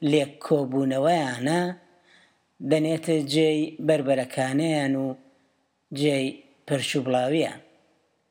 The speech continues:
بۆیە گەشەی پیشەسازی نوێ لە ڕیشەی بورژوازی دەدا و بەردی ئەو بناغەیە دەردێنێ کە بورژوازی بەرهەمهێنان و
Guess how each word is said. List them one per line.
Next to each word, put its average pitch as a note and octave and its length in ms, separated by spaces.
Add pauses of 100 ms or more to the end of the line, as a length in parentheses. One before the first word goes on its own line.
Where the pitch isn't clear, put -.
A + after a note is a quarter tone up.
(140)
بۆیە E3 360 (680)
گەشەی F3+ 420
پیشەسازی D3+ 800
نوێ C3 240 (600)
لە D#3 160
ڕیشەی D#3 460
بورژوازی C3 600
دەدا C#3 240 (100)
و - 20 (520)
بەردی E3+ 480
ئەو F#3+ 180
بناغەیە D3+ 560
دەردێنێ D3 460 (100)
کە D3+ 140
بورژوازی C3+ 600 (520)
بەرهەمهێنان D#3 800 (100)
و - 20